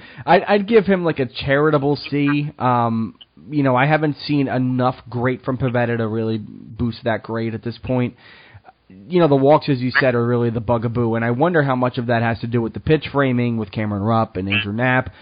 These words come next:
how much of it has to do with him just overpowering and, and kind of pitching outside of himself because he's in the big leagues. I don't know. But it is certainly, uh, a little bit of a, a flag to see the control not as good. Speaking of control being not as good, what do you think of Vince Velasquez?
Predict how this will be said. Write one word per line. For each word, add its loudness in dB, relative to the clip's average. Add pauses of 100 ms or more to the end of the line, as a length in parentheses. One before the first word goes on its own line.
(300)
how 0
much 2
of -4
it 0
has -2
to -8
do 0
with -2
him -2
just -4
overpowering 0
and, -2
and -4
kind -2
of -6
pitching -4
outside -4
of -4
himself -4
because -4
he's -4
in -2
the 2
big -2
leagues. -2 (100)
I 2
don't 0
know. -10 (400)
But 4
it 2
is 4
certainly, 0
uh, 0
a 0
little 0
bit 0
of -2
a, 0 (200)
a -6
flag 0
to -6
see -4
the -6
control -2
not -2
as -6
good. 0 (380)
Speaking -2
of 0
control 4
being 2
not 4
as 0
good, 4
what 0
do 2
you 0
think 0
of 0
Vince -2
Velasquez? -2